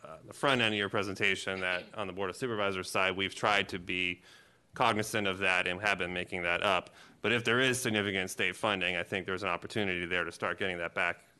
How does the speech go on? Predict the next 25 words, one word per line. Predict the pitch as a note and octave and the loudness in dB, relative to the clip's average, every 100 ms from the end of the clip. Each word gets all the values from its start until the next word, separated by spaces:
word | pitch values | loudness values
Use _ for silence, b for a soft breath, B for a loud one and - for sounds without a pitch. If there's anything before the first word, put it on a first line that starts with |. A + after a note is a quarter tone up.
| - | -6
into | A#2 G#2+ G2 | -4 -2 0
whack | F#2 F2 | 0 0
a | |
little | F#2 F#2 | -4 -4
bit, | F2 E2+ - B B B - | -2 -2 -4 B B B -6
um, | F#2 F2 E2 E2+ - - _ _ - | 0 2 2 -2 -14 -20 _ _ -4
on | G2 | -2
the | F2+ | 0
local | F#2+ F2 F2+ | 0 -2 -2
tax | G#2 E2 - - | 0 0 -2 -10
percentage-wise. | - F#2+ G2 F2 E2+ C#2 B1+ - B B B B - | -10 -4 -2 -2 -4 -8 -8 -12 B B B B -2
Um, | A2 G#2 G2 | 2 2 0
just, | C#3 D3+ - - | -4 -2 -6 -4
uh, | B2 A2+ | -2 0
one | A#2 C3+ | 0 2
other | C3+ B2 | 2 2
kind | B2+ A#2+ | 2 2
of | A2 G2+ - | 2 -2 -2
basic | A#2 A#2 A2 | -2 -2 -4
question, | - G2+ - G2+ | -4 -4 -4 -6
and | G2 | -2
I | G2 | 0
will | G2+ G2+ | 0 -2
submit | - G2+ G2 | -4 -4 -4
some, | - G2 F#2 | -4 -4 -6